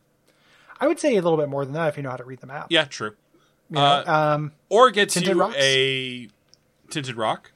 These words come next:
Speaker 2: Yeah.
Speaker 1: For the deal with the devil on the second floor.
Speaker 2: Mm-hmm.
Speaker 1: Um, or there's just, like, s-, treasures behind rocks.
Speaker 2: Yeah. Bombs are like keys. You always want one, at least.
Speaker 1: Mm-hmm.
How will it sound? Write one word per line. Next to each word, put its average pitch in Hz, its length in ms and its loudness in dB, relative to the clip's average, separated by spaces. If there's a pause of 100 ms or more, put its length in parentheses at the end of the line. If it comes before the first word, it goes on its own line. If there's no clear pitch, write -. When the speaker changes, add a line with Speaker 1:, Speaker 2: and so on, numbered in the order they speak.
(140)
Speaker 2:
Yeah. 131 180 -4 (640)
Speaker 1:
For - 160 -4
the 147 60 0
deal 143 160 -2
with 156 80 -4
the 165 60 -10
devil 147 180 2
on 151 80 0
the 143 60 -8
second 196 320 -6
floor. 127 180 -12
Speaker 2:
Mm-hmm. 131 200 -8 (920)
Speaker 1:
Um, 156 220 -6 (140)
or 302 200 2
there's 233 220 -2
just, 214 160 -4
like, 180 200 0
s-, - 180 -10 (200)
treasures 135 600 -4 (300)
behind 131 500 -8 (880)
rocks. - 560 -8 (300)
Speaker 2:
Yeah. 269 180 2 (240)
Bombs 196 260 6
are 220 60 0
like 214 220 2
keys. 165 340 -6
You 139 100 -8
always 156 360 0
want 151 240 -2
one, 101 420 -10 (260)
at 104 220 -10
least. - 380 -14
Speaker 1:
Mm-hmm. 190 200 -4